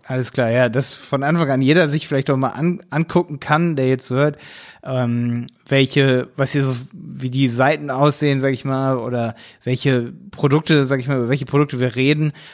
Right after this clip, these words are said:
Und, ähm, ich meine, gerade diese Shops und diese Präsentation von Bartels Germany ist ja im Grunde genommen eine Sache, die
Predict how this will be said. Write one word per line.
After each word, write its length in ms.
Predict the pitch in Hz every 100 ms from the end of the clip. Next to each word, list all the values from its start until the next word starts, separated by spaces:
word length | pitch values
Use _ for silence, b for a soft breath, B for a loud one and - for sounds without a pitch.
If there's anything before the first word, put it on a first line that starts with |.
| B
Und, 480 | - 123 127 131 123
ähm, 320 | 135 127 123 127
ich 140 | -
meine, 200 | 160 160
gerade 260 | 139 143 170
diese 300 | 156 143 143
Shops 500 | - 175 208 - -
und 220 | 131 135
diese 180 | 135 127
Präsentation 840 | - 139 135 120 151 165 175 185 - _
von 260 | - 139 127
Bartels 400 | 135 139 120 -
Germany 380 | 135 160 156 156
ist 400 | 156 165 143 170
ja 220 | 160 160 -
im 140 | 143 131
Grunde 220 | 147 147
genommen 180 | 143 131
eine 120 | 120
Sache, 220 | 131 139
die 300 | 127 127